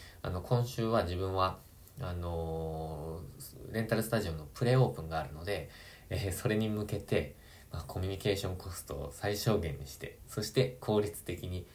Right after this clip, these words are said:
えー、やっていきたいと思ってます。やること満載なんですよね。なので、えー、多少焦ってるんですけど、えー、やること整理して、えー、順番に進めていきたいと思っています。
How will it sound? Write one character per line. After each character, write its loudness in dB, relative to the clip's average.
え -2
ー、 -4
や -4
っ -6
て -4
い -4
き -16
た -4
い -6
と 0
思 -2
っ -6
て -10
ま -6
す。 -12
や 0
る 0
こ 0
と 0
満 0
載 2
な 0
ん -2
で -2
す -10
よ -8
ね。 -8
な -2
の 0
で、 -6
え -2
ー、 -14
多 -6
少 -2
焦 -2
っ -2
て -2
る -2
ん -4
で -6
す -10
け 0
ど、 4
え -2
ー、 2
や 2
る -2
こ -6
と -10
整 -2
理 -6
し -8
て、 0
え -10
ー、 -12
順 -4
番 0
に -6
進 -6
め -2
て -6
い -6
き -12
た -6
い -6
と 2
思 -4
っ -4
て -12
い -6
ま 0
す。 -6